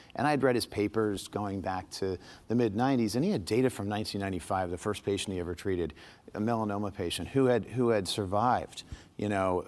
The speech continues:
um, and this was probably, you know, ten years ago, something like that, t-, ten, twelve years ago. Um, and, and so there was, there was plenty of good data that showed that in melanoma, checkpoint, checkpoint inhibitors worked. And I'm, I was, I, I ha-,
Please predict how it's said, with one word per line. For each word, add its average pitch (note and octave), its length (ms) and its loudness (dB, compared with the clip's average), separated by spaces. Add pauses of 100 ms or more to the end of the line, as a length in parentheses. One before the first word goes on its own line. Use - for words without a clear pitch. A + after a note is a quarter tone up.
um, F2+ 400 0
and G2 160 -2
this G#2 160 -2
was F2 100 0
probably, F2+ 680 0 (400)
you F#2 100 -4
know, F2 140 -2
ten F#2+ 280 -4
years F#2 280 -2
ago, F#2+ 240 -2
something F#2+ 340 -4
like F2+ 160 -6
that, F2+ 340 -4 (140)
t-, - 140 -12 (100)
ten, F2+ 220 -8
twelve F2+ 260 -6
years F#2 220 -4
ago. F2+ 260 -4 (520)
Um, F2 540 -2
and, A2 180 0
and A2 160 -4
so C#3+ 140 4
there D3 80 6
was, B2 160 4
there C3 80 6
was A#2 100 0
plenty F3 260 0
of A#2+ 60 4
good G#2 140 2
data G#2+ 220 2
that F2+ 120 -4
showed G#2 280 -2
that F#2 80 -6
in F2 120 -6
melanoma, G2 480 -4
checkpoint, F#2+ 500 -4 (120)
checkpoint - 560 -6
inhibitors F2 560 -6
worked. E3+ 420 2 (500)
And B2+ 320 0 (840)
I'm, D3 280 -2
I B2+ 140 2
was, E3+ 300 4
I, C3 300 4 (120)
I C#3 300 2
ha-, A#2+ 180 -2